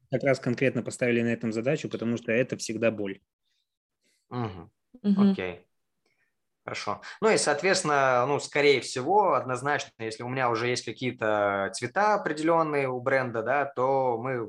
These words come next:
Speaker 2: очень легко можем это дело всё подкорректировать, э, точнее, изменить, проставить свои цвета.
Speaker 1: Да, да, да. Там, э, как раз есть в коде переменные, которые отвечают за цвета. Также гид-курс, э, недавно выпустил оформление, э, с изменением цветов, там, например, в боковой панели.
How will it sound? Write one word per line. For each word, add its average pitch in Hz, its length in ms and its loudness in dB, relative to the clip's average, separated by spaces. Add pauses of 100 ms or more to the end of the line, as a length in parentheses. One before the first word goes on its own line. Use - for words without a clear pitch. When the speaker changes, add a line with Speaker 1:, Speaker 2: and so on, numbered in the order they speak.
(180)
Speaker 2:
очень 120 260 -2
легко 143 260 0
можем 113 340 -2
это 101 140 -14
дело 113 220 -2
всё 107 420 -2
подкорректировать, 110 880 -2
э, 95 220 -4
точнее, 113 300 0
изменить, 117 400 -4
проставить 110 460 -4
свои 95 180 -8
цвета. - 380 -10 (680)
Speaker 1:
Да, 131 260 2
да, 127 80 2
да. 147 220 2
Там, 143 400 2
э, 127 340 -2
как 123 180 -6
раз 131 220 -2
есть 131 320 -4
в 120 180 -6
коде 170 420 4
переменные, 143 500 2
которые 131 260 -2
отвечают 117 380 -4
за 107 80 -8
цвета. - 340 -10 (400)
Также 131 260 4
гид-курс, 131 540 -2
э, 117 120 -6
недавно 127 360 4
выпустил 127 380 -2
оформление, 113 1000 2
э, 135 100 -14
с - 160 -10
изменением 127 520 2
цветов, 120 420 -2
там, 110 140 -4
например, 117 320 0
в 113 40 -10
боковой 117 340 0
панели. 98 360 -8